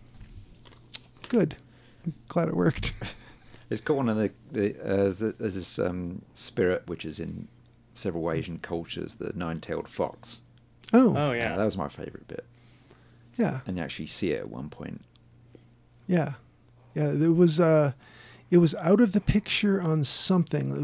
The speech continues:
Speaker 1: wa-, it was, like, folded on, I don't know if it was the robe or a piece of art or something, but
Speaker 2: Yeah, yeah, you see images of it in,
Speaker 1: Yeah.
Speaker 2: in embroidery and so on.
Speaker 1: Yeah, and it's just obscured to you. You don't see the nine tails.
Speaker 2: Yeah.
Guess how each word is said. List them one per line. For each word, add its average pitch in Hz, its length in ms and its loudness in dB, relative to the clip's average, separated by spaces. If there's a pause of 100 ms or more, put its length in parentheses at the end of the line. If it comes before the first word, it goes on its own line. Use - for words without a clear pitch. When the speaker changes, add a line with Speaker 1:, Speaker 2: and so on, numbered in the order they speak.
(160)
Speaker 1:
wa-, - 60 0
it 147 40 0
was, 156 140 2
like, 151 160 2
folded 175 600 6
on, 147 520 0 (240)
I 165 60 0
don't 165 80 0
know 156 80 0
if - 120 -4
it 147 80 -4
was 147 440 -2 (460)
the 156 60 -2
robe 185 480 4
or 147 140 2
a 147 60 0
piece - 240 2
of 139 100 -4
art 170 280 2
or 170 60 0
something, 156 380 0
but 147 160 -2 (140)
Speaker 2:
Yeah, 110 140 10
yeah, 90 220 6
you 82 140 -2
see 120 260 4
images 85 320 2
of 76 120 -2
it 73 160 -6
in, 80 80 -4
Speaker 1:
Yeah. 147 220 4 (100)
Speaker 2:
in 78 160 -10
embroidery 76 640 -6
and 80 160 -14
so - 140 -10
on. - 260 -12 (200)
Speaker 1:
Yeah, 147 220 -2
and 139 160 -4
it's 143 160 -4
just 143 200 -2
obscured 147 520 2
to 139 80 2
you. 139 300 2
You 139 160 2
don't 139 140 0
see 143 140 0
the 135 100 0
nine 127 180 -2
tails. 123 520 -6 (140)
Speaker 2:
Yeah. 95 180 -8